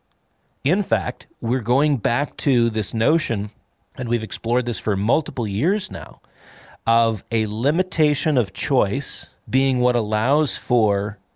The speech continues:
a perfect economic outcome. Bookstopper laid this out with his book, The End of Theory. We don't need a theory to describe economic behavior and economic choice when you're in control of choice.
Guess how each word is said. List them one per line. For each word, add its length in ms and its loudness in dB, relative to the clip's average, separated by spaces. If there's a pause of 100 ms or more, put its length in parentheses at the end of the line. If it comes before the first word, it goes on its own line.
(420)
a 80 -2
perfect 640 -2 (240)
economic 680 -2 (140)
outcome. 480 -6 (360)
Bookstopper 640 2
laid 280 2
this 180 -2
out 400 0
with 160 0
his 160 0
book, 260 -2
The 160 0
End 180 -2
of 80 -8
Theory. 480 -4 (360)
We 160 0
don't 260 2
need 360 2
a 80 4
theory 500 2
to 140 -2
describe 760 0
economic 800 0
behavior 920 2 (220)
and 180 -4
economic 580 -2
choice 640 2 (260)
when 260 2
you're 200 4
in 160 0
control 580 2
of 100 -4
choice. 520 -8